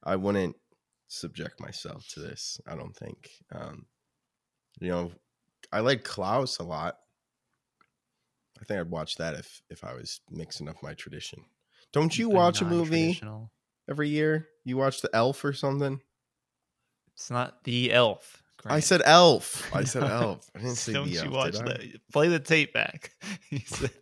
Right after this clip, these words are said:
Speaker 2: The Elf. Uh, I don't, uh, make it, like, a, a thing.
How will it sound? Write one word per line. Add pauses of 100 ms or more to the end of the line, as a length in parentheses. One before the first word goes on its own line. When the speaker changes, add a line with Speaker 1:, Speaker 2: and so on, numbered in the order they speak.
Speaker 2:
The
Elf. (640)
Uh, (300)
I
don't, (180)
uh,
make
it,
like,
a,
a
thing.